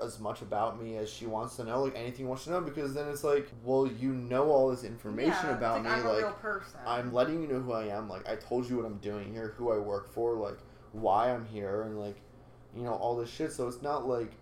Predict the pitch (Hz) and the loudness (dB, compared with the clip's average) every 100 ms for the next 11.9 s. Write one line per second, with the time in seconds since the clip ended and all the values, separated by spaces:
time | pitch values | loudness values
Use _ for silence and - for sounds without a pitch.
0 | - 120 120 113 110 113 127 127 101 92 | -4 -2 -2 -4 -4 0 2 4 2 0
1 | 98 101 98 107 - 120 123 120 107 113 | -8 -8 -8 -8 -6 -4 -2 -4 0 0
2 | 123 123 113 113 117 120 107 107 107 208 | 0 -2 -2 -2 -4 -4 -2 -2 0 -2
3 | - 226 233 233 220 196 185 160 165 131 | -4 -8 -8 -8 -4 -4 0 0 0 -2
4 | - 139 127 135 131 117 107 107 104 101 | 2 4 6 4 2 -2 -4 -2 -2 -2
5 | 113 135 151 143 160 170 151 135 123 - | -6 -6 -6 -6 -2 -2 0 0 0 0
6 | 123 123 117 104 104 107 110 107 110 104 | 0 0 -2 -4 -2 -4 -2 0 0 0
7 | 104 - - - 120 107 90 107 107 101 | -4 -6 -14 -10 -4 -4 -4 -6 -8 -6
8 | 104 92 - 87 - - - 110 107 104 | -6 -6 -6 -6 -6 -8 -6 0 2 2
9 | - - - - - - 143 - 156 160 | -2 -14 -20 -16 -8 0 0 2 4 4
10 | - 123 123 139 160 151 156 160 156 156 | 2 4 4 4 2 2 2 2 2 0
11 | 165 165 165 - - 123 117 117 | -8 -4 -4 -6 -6 -4 -2 -2